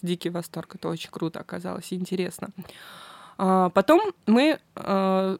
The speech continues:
с молодым человеком решили, что в Питере тоже холодно, поедем-ка мы в Таиланд жить. И когда я пришла увольняться вроде как, а,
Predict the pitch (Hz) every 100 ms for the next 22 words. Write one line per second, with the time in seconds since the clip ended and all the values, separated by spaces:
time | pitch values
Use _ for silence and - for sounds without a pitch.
0 | - - - 202 208 202 196 254 - 233
1 | 196 240 240 - - 202 202 196 190 190
2 | _ _ _ _ _ _ 214 190 180 269
3 | 285 262 240 214 185 185 175 _ - 208
4 | 277 247 196 190 208 185 175 165 - -
5 | - _ _ _ - - - - _ 254
6 | 240 208 - 220 247 233 226 247 233 196
7 | 208 220 415 - 233 202 185 - 165 -
8 | - - 190 185 185